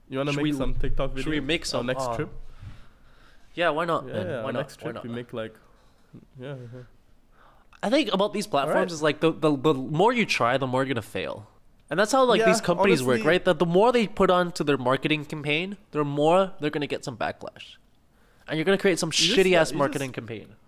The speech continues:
Speaker 2: 'Cause that's not, that's not how
Speaker 1: Honestly,
Speaker 2: these things work.
Speaker 1: just,
Speaker 2: Like,
Speaker 1: just,
Speaker 2: your memes are
Speaker 1: just
Speaker 2: not
Speaker 1: do stupid shit. Just do stupid shit.
Speaker 2: Yeah,
Speaker 1: Just
Speaker 2: me-,
Speaker 1: whatever you
Speaker 2: memes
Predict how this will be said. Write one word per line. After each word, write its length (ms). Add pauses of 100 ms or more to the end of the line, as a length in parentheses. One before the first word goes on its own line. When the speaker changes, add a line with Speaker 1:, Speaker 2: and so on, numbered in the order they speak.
(600)
Speaker 2:
'Cause 120
that's 220
not, 200
that's 140
not 80
how 80
Speaker 1:
Honestly, 160
Speaker 2:
these 80
things 200
work. 300
Speaker 1:
just, 180
Speaker 2:
Like, 120
Speaker 1:
just, 240
Speaker 2:
your 140
memes 320
are 80
Speaker 1:
just 60
Speaker 2:
not 200
Speaker 1:
do 160
stupid 500
shit. 260 (720)
Just 180
do 100
stupid 320
shit. 200 (1000)
Speaker 2:
Yeah, 120
Speaker 1:
Just 180
Speaker 2:
me-, 40
Speaker 1:
whatever 220
you 60
Speaker 2:
memes 120